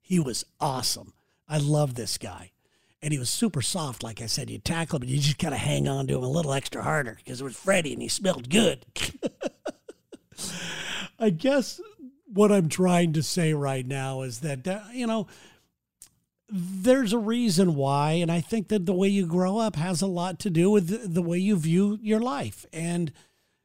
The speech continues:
that's either a good thing or a bad thing. And I think that growing up in that area benefited me. I know my parents wanted to move out of there because it was getting rougher, but I really think that that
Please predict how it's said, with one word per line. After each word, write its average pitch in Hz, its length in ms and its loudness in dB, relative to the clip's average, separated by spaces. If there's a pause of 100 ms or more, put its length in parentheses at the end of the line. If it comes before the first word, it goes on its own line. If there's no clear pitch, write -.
(540)
that's 196 280 2
either 202 380 4
a 127 60 -2
good 175 220 0
thing 262 220 2
or 262 80 2
a 262 60 2
bad 262 340 -2
thing. 117 240 -4
And 151 80 -2
I 196 100 0
think 240 380 -2
that 240 220 0
growing 220 380 2
up 214 180 -2
in 202 160 0
that 202 160 2
area 196 440 2
benefited 127 720 -2
me. 98 220 -14 (1080)
I 175 100 2
know 208 140 4
my 180 160 2
parents 180 400 -2
wanted 160 380 -2
to 135 60 -2
move 135 240 -2
out 143 220 -4
of 139 80 -2
there 120 220 -6
because 151 340 -2
it 247 100 -6
was 220 280 -4
getting 120 260 -6
rougher, 101 320 -12
but 175 160 -8
I 190 80 -4
really 226 320 -2
think 185 260 -2
that 143 160 -4
that 156 280 0